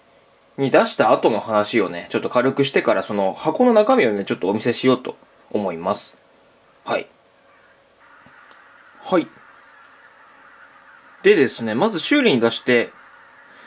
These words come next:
で、キヤノンさんの大分修理センターでしたっけ？に到着すると、まず、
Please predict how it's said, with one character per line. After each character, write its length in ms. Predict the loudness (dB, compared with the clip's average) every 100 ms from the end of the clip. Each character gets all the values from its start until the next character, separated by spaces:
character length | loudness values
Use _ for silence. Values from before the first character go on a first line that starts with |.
| -18 0
で、 260 | 4 4 2
キ 60 |
ヤ 20 | 0
ノ 140 | 2
ン 40 |
さ 100 | 0
ん 60 | 0
の 220 | 2 4
大 80 | 2
分 140 | 2 -2
修 200 | 0 -2
理 80 | 0
セ 80 |
ン 80 | 0
タ 60 | -2
ー 20 |
で 80 | -4
し 40 |
た 80 | -10
っ 40 | -12
け？ 200 | -16 -8
に 100 | -6
到 200 | 0 0
着 160 | 0 0
す 60 |
る 60 | 0
と、 80 | 2
ま 120 | 0
ず、 320 | 4 2 2